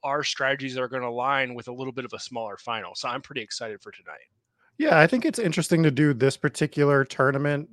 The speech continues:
Speaker 2: because I think there's gonna be a lot of people, again, getting into best ball this year, and they're gonna wonder where they wanna start and everything like that. And between all the sites, I think there's plenty of great options, but particularly this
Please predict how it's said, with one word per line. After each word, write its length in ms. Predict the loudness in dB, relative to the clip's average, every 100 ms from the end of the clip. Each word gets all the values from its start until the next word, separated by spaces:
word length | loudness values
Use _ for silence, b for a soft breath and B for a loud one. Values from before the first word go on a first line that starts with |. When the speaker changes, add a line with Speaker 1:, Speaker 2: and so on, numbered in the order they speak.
| _
Speaker 2:
because 1040 | -8 -2 2 4 6 4 2 -4 -10 -16 _ _ _ _ _ _ _ -4
I 120 | -4
think 280 | -2 -8 -10 _ _ _
there's 220 | 0 2 2
gonna 160 | 0
be 80 | 0
a 100 | 0
lot 220 | 2 0
of 60 | 0
people, 360 | -6 -2 -2
again, 300 | 0 -2 -2
getting 300 | -2 -4 -4
into 180 | -6 -4
best 260 | -2 -2 0
ball 220 | 0 2
this 240 | -2 -6
year, 260 | -2 0 0
and 80 | -2
they're 100 | -2
gonna 200 | -2 -4
wonder 380 | -4 -4 -2 -2
where 220 | -2 -2
they 120 | -2
wanna 260 | -4 -8 -8
start 500 | -4 2 2 2 -2
and 120 | -4
everything 400 | -2 -2 -4 -4
like 180 | -4 2
that. 300 | 6 6 2 B B B B B 2
And 480 | 6 8 6 2 -2
between 440 | -2 2 2 4
all 220 | 4 4
the 120 | 2 0
sites, 600 | 2 2 2 -4 -14 -14
I 140 | -8 -4
think 200 | -4 0
there's 200 | 0 0
plenty 340 | -2 -2 0
of 100 | -2
great 320 | -2 -2 0
options, 640 | 0 -2 -4 -6 -8 -10 -12 b b b b _
but 260 | 4 4 4
particularly 920 | -4 0 -2 4 6 6 6 2 -2
this 480 | -6 0 0 0